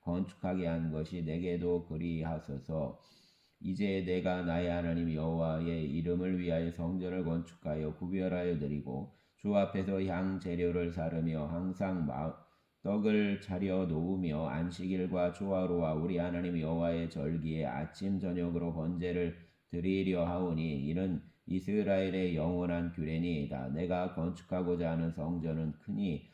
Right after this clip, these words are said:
우리 하나님은 모든 신들보다 크심이라. 누가 능히 하나님을 위하여 성전을 건축하리요? 하늘과 하늘들의 하늘이라도 주를 용납하지 못하겠거든.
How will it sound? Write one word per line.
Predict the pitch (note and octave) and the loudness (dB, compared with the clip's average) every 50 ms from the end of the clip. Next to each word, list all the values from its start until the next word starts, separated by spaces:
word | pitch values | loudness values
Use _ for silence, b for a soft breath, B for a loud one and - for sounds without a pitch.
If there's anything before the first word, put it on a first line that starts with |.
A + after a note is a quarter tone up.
| B B _ | B B _
우리 | - F#2+ G2+ G#2+ | -2 2 2 4
하나님은 | G2+ G2+ G2+ G2 F#2+ F#2+ F#2+ F#2+ F#2+ F#2 F#2 F#2+ E2+ | 4 4 4 2 2 2 2 0 0 2 2 2 2
모든 | D#2 C#2+ C#2+ D2 D2 F2+ G2+ G2+ G2 | 0 0 0 0 0 0 0 0 0
신들보다 | G2 G2+ G2 G2+ G2 F#2+ F#2 F2 F2+ F2 E2 E2+ E2+ E2 - | 0 0 0 2 2 2 0 0 0 2 2 2 0 0 -2
크심이라. | - F2+ E2 - F2+ E2+ E2 D#2 D2 D2 D2 C#2+ C#2 | -4 -6 -4 -2 -2 0 0 0 0 0 -2 -2 -2
누가 | C#2+ F2 F#2 F2 F#2+ F#2 F#2 F2+ | -2 -4 -2 0 0 0 0 0
능히 | E2+ E2 D#2+ E2+ F2+ F2+ D#2+ C#2 B B B B B - | 0 0 0 0 0 0 -2 -4 B B B B B -4
하나님을 | G2 G2+ G2+ G2+ G2+ G2+ G2+ G2+ G2+ F#2 | -2 0 2 2 2 2 2 2 2 2
위하여 | F#2 F#2 F2 F2 F2 F2 F2 F2 | 2 2 2 2 2 2 0 0
성전을 | E2+ E2 D#2+ D#2+ F2+ F2 F2 F2 F#2 F#2+ G2 | -2 -2 -4 -2 -2 0 0 0 0 0 0
건축하리요? | E2+ E2+ E2+ E2+ - - - - D2 D2 D2 C#2+ C#2+ C#2 - | 0 0 0 -2 -4 -8 -8 -6 -4 -2 -2 -2 -2 -2 -2
하늘과 | F2+ G2+ G2 F#2+ F#2 F#2+ E2+ F#2 F2+ F2 F#2+ | 0 0 0 2 0 0 2 2 0 0 2
하늘들의 | G2+ G2 F#2+ F#2 F#2 F#2 F2+ D#2+ F2 F2 D#2 F2 F2 E2+ | 0 0 2 2 2 2 2 2 2 2 2 2 0 0
하늘이라도 | E2 E2+ F2+ F#2+ F#2 F2+ F2+ F2 E2+ D#2 D2+ D#2+ D#2+ D#2+ D2+ D#2+ D#2 D#2 | 0 0 0 0 2 2 2 2 2 0 0 -2 -2 0 0 0 0 -2
주를 | - - F#2+ G2 G2+ G2 F#2 | -2 0 2 2 4 4 4
용납하지 | F2 E2+ F2+ F2 F2 E2+ E2+ - - E2 E2 - | 4 2 2 0 0 -2 -2 -2 -2 0 0 2
못하겠거든. | - D2+ D#2+ D#2+ - E2+ - D#3 D#3 E2 - - D#2+ D2+ C#2+ F2 F2+ E2 D2 | 2 0 0 -2 -2 -2 -2 0 -2 -4 -4 -4 -4 -2 0 0 0 0 -2